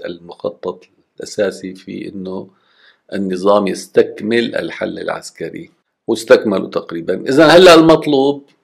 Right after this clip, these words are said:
المطلوب من الناس ال-، من الشباب يعني المحامين الشاطرين بهالقصة الموجودين بأمريكا، إنه يشكلوا عريضة قانونية يوقع عليها عدد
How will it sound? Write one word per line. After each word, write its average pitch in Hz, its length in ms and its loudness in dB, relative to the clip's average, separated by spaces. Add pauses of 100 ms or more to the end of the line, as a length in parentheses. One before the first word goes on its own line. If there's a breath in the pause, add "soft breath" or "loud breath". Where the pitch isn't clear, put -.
(420)
المطلوب 117 640 0
من 98 160 -6
الناس 101 560 -2
ال-، 92 420 -6
من 110 100 -6
الشباب 104 840 -2
يعني 87 240 -10
المحامين 92 640 -10
الشاطرين 82 680 -12
بهالقصة - 520 -20
الموجودين 90 580 -8
بأمريكا، 80 580 -14 (800)
إنه 139 140 2
يشكلوا 139 380 4
عريضة 104 340 4
قانونية 85 720 -6 (520)
يوقع 113 320 2
عليها 92 300 0
عدد 85 420 -4